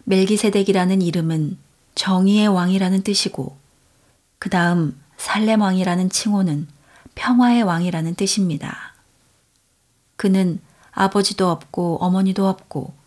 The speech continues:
족보도 없으며 생애의 시작도 끝도 없이 하느님의 아들을 닮아서 영원히 사제직을 맡아보는 분입니다. 그가 얼마나 위대한 분인지를 생각해 보십시오.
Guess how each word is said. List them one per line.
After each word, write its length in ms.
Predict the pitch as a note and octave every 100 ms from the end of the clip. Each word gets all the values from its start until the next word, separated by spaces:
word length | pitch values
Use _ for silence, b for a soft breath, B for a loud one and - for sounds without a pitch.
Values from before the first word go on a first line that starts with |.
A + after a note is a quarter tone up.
| _ -
족보도 520 | G3 F#3+ - F#3+ F3+
없으며 560 | E3 - E3+ E3+ D#3 b b b b b
생애의 560 | - G3+ F#3 F#3 F#3+
시작도 720 | G3 - A3+ G#3+ - D#3+ C3 - _
끝도 380 | - G#3+ - G#3+
없이 540 | F3+ - - - C#3 b b b b
하느님의 380 | - A3 G#3+ G#3+
아들을 340 | G3 E3+ F#3+ F#3+
닮아서 680 | F#3 F3 E3+ E3 - D3+ - b b b b -
영원히 800 | F#3+ F3 F3+ E3+ F3 E3 C#3+ -
사제직을 560 | - F#3 F#3+ F#3+ F#3+
맡아보는 580 | F#3 D3+ - G3+ F#3 F#3
분입니다. 720 | F#3 F#3+ F#3 D#3+ - - - _ _ _ _ _ _ _ _ _ _ _ _ _ _ _ _ _ _ _ A3 B3 _ _ _ _ _ _ _ _ -
그가 300 | G3+ A3 G3
얼마나 340 | F#3 G3 G#3
위대한 440 | G3 F3 G3 G#3+
분인지를 500 | G#3+ G3+ G3 E3+ E3+
생각해 420 | E3+ G3 G3 G3 G3
보십시오. 760 | F#3 G3+ - - E3 B2+ -